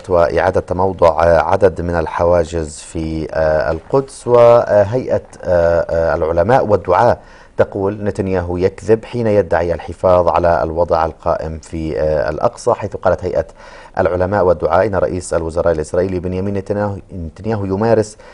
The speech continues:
فن، آه، الكذب حينما يدعي أنه يحافظ على الوضع القائم في المسجد، آه، الأقصى. يعلن لا علاقة تربط،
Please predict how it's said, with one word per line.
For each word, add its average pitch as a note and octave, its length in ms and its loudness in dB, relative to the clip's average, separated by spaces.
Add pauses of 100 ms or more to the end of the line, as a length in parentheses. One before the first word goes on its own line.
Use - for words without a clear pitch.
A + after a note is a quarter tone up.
(180)
فن، B2 440 -2
آه، F#2+ 260 -2
الكذب G2 440 -2
حينما F2 400 -6
يدعي E2+ 400 -2
أنه E2+ 340 -6
يحافظ D#2+ 520 -2
على E2 360 -2
الوضع D#2 320 -2
القائم D#2 540 -4 (140)
في D2+ 240 -8
المسجد، D#2 520 -8 (440)
آه، E2+ 280 -2
الأقصى. - 420 0 (480)
يعلن A2+ 500 4
لا C#3+ 140 4
علاقة A2 540 6
تربط، F#2 440 2